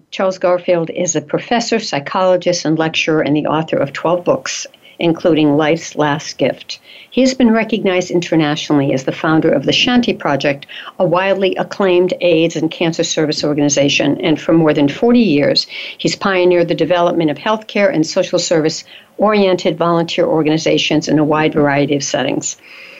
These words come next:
He is a clinical professor of psychology in the Department of Psychiatry at the University of California of Medicine at San Francisco. And he's been there for, done this for four decades.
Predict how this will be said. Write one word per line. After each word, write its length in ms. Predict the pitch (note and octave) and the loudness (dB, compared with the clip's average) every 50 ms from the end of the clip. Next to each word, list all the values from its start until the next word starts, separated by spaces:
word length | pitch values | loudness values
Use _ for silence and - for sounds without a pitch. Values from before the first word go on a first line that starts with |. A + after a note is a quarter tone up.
| - - | -16 -6
He 180 | - G#3 F#3+ F3+ | -2 2 2 2
is 120 | F3 E3+ | 4 2
a 60 | E3+ | 0
clinical 440 | F3 - - G3 G#3+ A#3+ A#3+ C4+ C4+ | -2 0 0 2 2 2 2 0 0
professor 500 | C4+ - B3 B3 B3+ A#3+ A#3+ - - A#3 | 0 0 -2 0 0 -2 -2 0 0 -2
of 80 | A3+ - | -2 -2
psychology 680 | - - E3 E3 - F#3+ F3+ F#3+ G#3 G#3 G#3+ B3 A#3+ A#3+ | -4 -6 -4 -4 -2 0 2 2 2 2 2 2 2 2
in 180 | - D#3 E3 | 2 2 0
the 80 | D3 D3 | 0 0
Department 460 | D#3 - - G3 F#3 F3+ - E3+ E3+ | -2 -6 -4 0 0 0 2 0 0
of 80 | D#3+ - | 0 -2
Psychiatry 880 | - - C3+ C3+ - - E3+ E3+ F#3 F#3 - - A#3 A#3 B3 C4+ C4 - - - - - | -2 -4 -4 -4 -4 -4 0 0 0 0 0 0 2 2 2 2 0 -6 -14 -12 -6 -6
at 120 | F#3 F3+ | -4 0
the 80 | - D#3+ | 2 2
University 520 | E3+ F#3+ G#3 A3 G#3+ A3+ G#3+ - - F#3+ | 4 4 2 2 0 -2 -2 -2 -2 -2
of 100 | F#3+ - | -2 -4
California 680 | - - F3+ F3 E3+ E3+ - - F#3 F#3 G3 G3+ G3 - | -4 -2 0 2 2 0 0 0 0 2 2 2 2 0
of 140 | - C#3 | -2 -2
Medicine 580 | - E3 E3 E3+ F3+ F3 - F#3 F3 E3+ F#3 F3+ - - - - - - | 0 0 2 2 0 0 0 2 2 2 2 0 -6 -16 -18 -16 -8 -4
at 260 | F#3 F3 D#3 - - | -2 -2 -2 -2 -4
San 240 | - - D#3 C#3 C#3+ | -4 -4 -2 -2 -2
Francisco. 680 | - D3 C3+ - - - - - - - C#3+ - - - - - | -2 -4 -6 -4 -6 -8 -6 -4 -2 -2 -2 -2 -4 -8 -8 -4
And 140 | - F3 D3 | 0 2 2
he's 140 | D#3 D#3+ - | 2 0 -2
been 180 | - G#3+ A3+ | 0 2 2
there 200 | A#3 A3+ A3+ A#3 | 4 4 2 0
for, 360 | A#3 - - B3+ A#3+ A#3 A#3 | 0 0 0 2 2 4 2
done 300 | A3+ G#3+ G#3+ A3+ C4 C4 | 2 0 0 2 4 4
this 200 | A#3 A3 A3+ - | 4 2 0 -2
for 160 | - - - E3+ | -4 -2 -4 -4
four 460 | - - - A#3+ A#3+ A#3+ B3 B3 A#3+ | -4 -2 -2 0 2 4 4 2 2
decades. 640 | A#3 A3 A3 A3 G3 D#3 C#3+ - - - - - - | 2 0 -2 0 -2 -2 -2 -2 -6 -10 -16 -18 -20